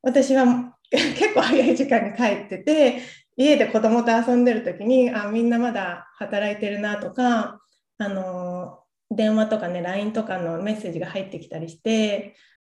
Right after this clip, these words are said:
うんと、権利って言われ-、権利といえば権利なんだけど、すごくなんか居心地の悪さみたいなことを感じたんですよね。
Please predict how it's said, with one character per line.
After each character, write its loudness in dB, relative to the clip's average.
う 6
ん 2
と、 4
権 8
利 2
っ -6
て 0
言 0
わ 2
れ-、 0
権 -4
利 -4
と 6
い 6
え 6
ば 4
権 0
利 -2
な 4
ん 6
だ 4
け -2
ど、 6
す -6
ご -6
く -4
な 0
ん -4
か -2
居 -4
心 4
地 -2
の 0
悪 -2
さ -10
み -14
た -14
い -8
な -6
こ -12
と 0
を -6
感 2
じ -6
た 0
ん -6
で -8
す -16
よ -20
ね。 -4